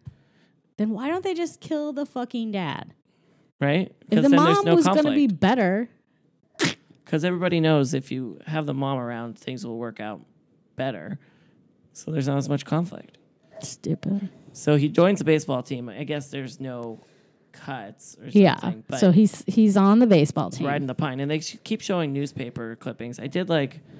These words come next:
Speaker 2: the town goes nuts
Speaker 1: Uh-huh.
Speaker 2: and the team name is Acorns.
Speaker 1: Oh, yeah. 'Cause
Speaker 2: So they
Speaker 1: it's,
Speaker 2: kept saying, like, "Town goes nuts"
Speaker 1: 'cause
Speaker 2: in
Speaker 1: it's
Speaker 2: the
Speaker 1: like,
Speaker 2: paper.
Speaker 1: sh-,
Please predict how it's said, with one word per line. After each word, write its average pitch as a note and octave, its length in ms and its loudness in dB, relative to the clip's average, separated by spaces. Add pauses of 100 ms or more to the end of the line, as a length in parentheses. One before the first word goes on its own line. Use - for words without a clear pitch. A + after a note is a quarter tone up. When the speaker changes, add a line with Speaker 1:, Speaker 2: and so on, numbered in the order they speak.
(580)
Speaker 2:
the - 80 -4
town D3 300 -2
goes B2+ 260 -4
nuts B2+ 540 -6 (140)
Speaker 1:
Uh-huh. F3+ 340 8
Speaker 2:
and C3+ 100 -2
the C3+ 40 -4
team C3+ 240 -4
name C3 200 -6
is - 160 -12
Acorns. D3+ 760 -4
Speaker 1:
Oh, F#3+ 200 2
yeah. E3+ 220 -6 (360)
'Cause G3+ 140 2
Speaker 2:
So G3 80 6
they F#3 80 4
Speaker 1:
it's, - 80 -10
Speaker 2:
kept D#3 180 0
saying, C#3 240 -2
like, B2+ 160 -8
"Town B2+ 220 -6
goes A#2+ 240 -10
nuts" A#2 340 -12
Speaker 1:
'cause - 140 -8
Speaker 2:
in - 40 2
Speaker 1:
it's - 80 -6
Speaker 2:
the G#3 60 2
Speaker 1:
like, C3+ 60 0
Speaker 2:
paper. C3+ 280 -2
Speaker 1:
sh-, - 200 -6